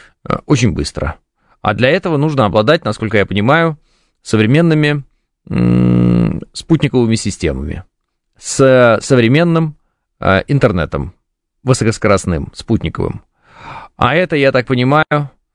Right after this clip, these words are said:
э, Украине недоступно без ее друзей западных,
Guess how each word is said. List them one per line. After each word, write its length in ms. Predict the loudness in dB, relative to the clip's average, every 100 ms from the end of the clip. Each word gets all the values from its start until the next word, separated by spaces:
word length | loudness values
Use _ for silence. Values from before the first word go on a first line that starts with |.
| _ _ -8
э, 540 | -2 0 0 0 -2 -4 -8
Украине 460 | -4 2 2 2 2
недоступно 720 | 2 0 -2 -8 -8 -16 -18 _ _ -4
без 200 | 0 2
ее 180 | 4
друзей 360 | 4 0 0 0
западных, 540 | 2 0 0 -4 -6